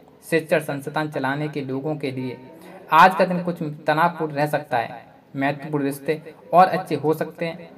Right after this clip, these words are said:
वाहन तेज गति से ना चलाएं। सेहत आज ठीक ठाक बनी रहेगी। साथ ही साथ आपको बताएं, आपकी आर्थिक स्थिति और मजबूत हो गई। नौकरी और बिजनेस में भी आपको फायदा मिलेगा। लाइफ पार्टनर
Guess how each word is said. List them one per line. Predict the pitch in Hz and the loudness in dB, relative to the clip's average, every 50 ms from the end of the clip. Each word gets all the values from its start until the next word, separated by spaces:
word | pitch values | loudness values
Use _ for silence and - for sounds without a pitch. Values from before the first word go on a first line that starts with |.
| - - - - | -20 -20 -18 -4
वाहन | 147 151 147 160 196 208 | 0 0 2 4 2 0
तेज | 196 196 185 190 190 180 | 0 0 0 0 0 2
गति | 175 170 170 180 175 | 0 0 0 0 -4
से | 170 - 147 | -4 -4 -4
ना | 139 143 151 | 0 0 0
चलाएं। | 151 - 165 160 160 170 170 165 - | 0 0 -2 -4 -4 -6 -8 -12 -18
सेहत | - - - 175 185 185 - | -10 0 2 2 2 2 2
आज | 170 165 156 151 | 2 2 2 2
ठीक | 165 160 151 151 - | -4 -6 -6 -2 0
ठाक | 170 156 156 147 | 0 0 0 -2
बनी | 139 151 156 | -2 -2 0
रहेगी। | 147 131 123 123 123 127 127 - - - - - - - - _ _ _ - - | -2 -4 -4 -6 -8 -10 -12 -16 -18 -20 -20 -20 -20 -20 -20 _ _ _ -4 2
साथ | 151 147 147 147 | 4 4 6 4
ही | 160 151 | 2 0
साथ | 147 151 147 151 | 2 0 0 2
आपको | 156 156 147 147 156 151 | 0 0 0 0 -4 -6
बताएं, | 131 127 127 - 143 147 - 147 147 - - - - - _ - | -6 -6 -6 -6 -8 -10 -10 -14 -20 -20 -20 -20 -20 -20 _ 2
आपकी | - 160 175 175 220 220 214 - - | 6 6 6 6 4 -4 -6 0 2
आर्थिक | 156 160 180 170 - 196 - 160 | 2 2 2 0 -6 -6 -6 -8
स्थिति | 151 - 180 175 - | -8 -6 -8 -8 -8
और | - - 160 160 160 | -2 0 0 0 2
मजबूत | 156 151 151 156 151 151 - | 0 -2 -2 -4 -6 -6 -6
हो | 131 131 | -6 -4
गई। | 139 151 160 - - - - - - - | -4 -6 -8 -8 -14 -18 -20 -14 -8 -2
नौकरी | 147 156 165 165 180 175 | 4 4 4 4 2 -2
और | 170 160 151 143 | -2 -2 -4 -2
बिजनेस | 139 139 147 156 151 151 | -2 -4 -4 -4 -4 -6
में | 170 160 165 | -6 -6 -6
भी | 165 - - | -4 -2 -2
आपको | 151 147 - 170 | -2 -2 -4 -8
फायदा | - - 127 135 139 151 | -2 0 2 2 2 2
मिलेगा। | 139 135 120 120 120 123 127 - - - - - - - - - | 0 -2 -4 -6 -6 -8 -8 -12 -16 -20 -20 -20 -20 -20 -12 0
लाइफ | 135 135 147 151 - 139 | 4 4 4 4 4 2
पार्टनर | 135 135 143 151 151 147 | 2 2 2 0 -6 -2